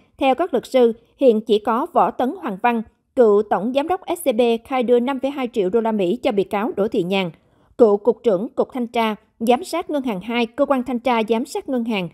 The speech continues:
Ngân hàng Nhà nước. Bị cáo Nhàn thừa nhận hành vi nhận năm phẩy hai triệu đô la Mỹ từ Võ Tấn Hoàng Văn. Còn lại không có chứng cứ khác chứng minh bị cáo Lan chỉ đạo Văn đưa năm phẩy hai triệu đô la Mỹ cho Đỗ Thị Nhàn.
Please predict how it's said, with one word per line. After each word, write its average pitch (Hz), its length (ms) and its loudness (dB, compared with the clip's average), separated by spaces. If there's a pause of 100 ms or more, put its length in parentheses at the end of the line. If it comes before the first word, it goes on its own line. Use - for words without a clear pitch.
(100)
Ngân 262 160 0
hàng 202 180 -4
Nhà 185 100 -6
nước. 220 300 0 (460)
Bị 240 100 4
cáo 254 160 -2
Nhàn 294 300 -2
thừa 240 180 2
nhận 214 260 0
hành 208 200 -6
vi 262 200 2
nhận 214 340 -2
năm 247 120 -4
phẩy 247 120 -6
hai 240 200 -6
triệu 180 140 -2
đô 226 120 0
la 226 80 -2
Mỹ 175 300 0 (300)
từ 233 180 8
Võ 214 220 0
Tấn 262 280 -6
Hoàng 233 220 -10
Văn. 233 200 -2 (440)
Còn 247 160 2
lại 214 200 2
không 302 300 -4
có 262 300 -2
chứng 285 200 -4
cứ 302 180 -4
khác 359 300 -8
chứng 294 200 -4
minh 285 160 2 (280)
bị 226 120 4
cáo 240 180 0
Lan 277 360 -2
chỉ 226 220 2
đạo 202 300 2
Văn 254 280 -2 (180)
đưa 269 200 2
năm 269 180 -2
phẩy 262 120 -4
hai 254 220 -4
triệu 190 180 0
đô 240 100 2
la 233 120 0
Mỹ 180 200 0
cho - 140 -2
Đỗ 202 120 -2
Thị 208 160 -4
Nhàn. 175 240 -4